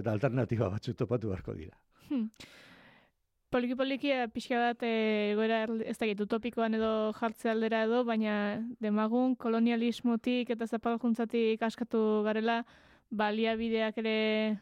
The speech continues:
Speaker 2: aldatu ditugula, globalizazioa gainberan joan eta desagertu zela. Euskal Herria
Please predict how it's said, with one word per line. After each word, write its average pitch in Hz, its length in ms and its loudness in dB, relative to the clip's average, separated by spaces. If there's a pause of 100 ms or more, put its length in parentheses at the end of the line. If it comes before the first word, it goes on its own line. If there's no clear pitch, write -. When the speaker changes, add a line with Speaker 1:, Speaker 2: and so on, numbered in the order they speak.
(160)
Speaker 2:
aldatu 214 680 0
ditugula, 240 580 2
globalizazioa 226 1500 0
gainberan 220 540 2
joan 220 180 0
eta 202 240 0
desagertu 214 720 0
zela. 233 380 -2 (1600)
Euskal 233 400 0
Herria 269 360 0